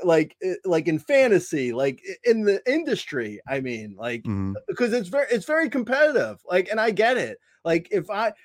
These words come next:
Speaker 1: like, I think a lot of people look at it like, "If he succeeds, then I'm not succeeding." A-, and I wanna win the league, and I wanna be the best website, and I wanna do this. I, like, I feel like that's a, a big part of fantasy in general.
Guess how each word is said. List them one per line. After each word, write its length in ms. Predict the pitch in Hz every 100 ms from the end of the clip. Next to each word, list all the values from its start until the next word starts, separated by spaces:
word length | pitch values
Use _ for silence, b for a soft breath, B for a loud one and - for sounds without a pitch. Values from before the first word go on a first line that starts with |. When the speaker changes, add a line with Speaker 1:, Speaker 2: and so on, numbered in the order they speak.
| b
Speaker 1:
like, 140 | 170 180
I 100 | 196
think 200 | 254 240
a 40 |
lot 160 | 226 214
of 60 |
people 280 | 226 208 185
look 200 | 175 202
at 160 | 185 165
it 80 | 147
like, 300 | 139 143 -
"If 180 | 175 -
he 220 | - 330
succeeds, 720 | 339 226 - 165 139 135 - _ _
then 100 | 123
I'm 160 | 156 254
not 220 | 170 107
succeeding." 720 | - 110 - 113 107 82 90 _ 151
A-, 260 | 190 -
and 120 | 220 196
I 160 | 233
wanna 260 | 320 320 254
win 280 | 185 190 190
the 100 | 170
league, 480 | 160 156 196 220 - _ _ _ _ -
and 80 | 165
I 100 | 233
wanna 220 | 254 226
be 140 | 196 190
the 80 |
best 340 | 139 175 180 151
website, 720 | 147 160 143 202 185 202 185
and 100 | 147
I 120 | 202
wanna 200 | 233 220
do 160 | 160 156
this. 280 | 160 180 170
I, 60 | 104 143 175
like, 140 | 170
I 120 | 180
feel 220 | 175 247 254
like 200 | 214 175
that's 300 | 180 180 - _
a, 100 | 156 -
a 60 | 160
big 320 | 156 185 -
part 280 | - 165 143
of 100 | 120
fantasy 640 | 147 135 127 117 127 127 -
in 160 | 147
general. 600 | 131 143 147 123 98 87